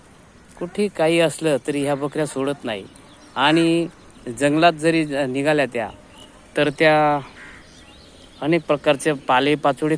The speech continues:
खाऊन जातात. तर खूप मला हा व्हिडिओ बघून इतक्या ह्या बकऱ्या बघून आनंद वाटला.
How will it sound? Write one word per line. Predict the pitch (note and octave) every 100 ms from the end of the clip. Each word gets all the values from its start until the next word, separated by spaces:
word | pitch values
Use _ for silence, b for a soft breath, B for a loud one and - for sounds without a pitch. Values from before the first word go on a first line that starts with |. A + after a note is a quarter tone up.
| -
खाऊन | D3 D#3+
जातात. | C#3+ A#2 G2 - - - - - - - - - - - - - - - - - -
तर | B2 B2+ B2+ A#2+ - -
खूप | D3 -
मला | C3+ C#3 C#3 C3+ A#2+
हा | C3
व्हिडिओ | C3 B2+ C3 C3 B2+ - - - - - - - - - - - -
बघून | - A#2+ B2+ B2 A#2+ -
इतक्या | A#2+ - B2+
ह्या | A#2+ A#2 A2+
बकऱ्या | A2+ C3 B2+
बघून | B2 B2+
आनंद | A#2 A#2 C3+
वाटला. | B2+ A2 A2+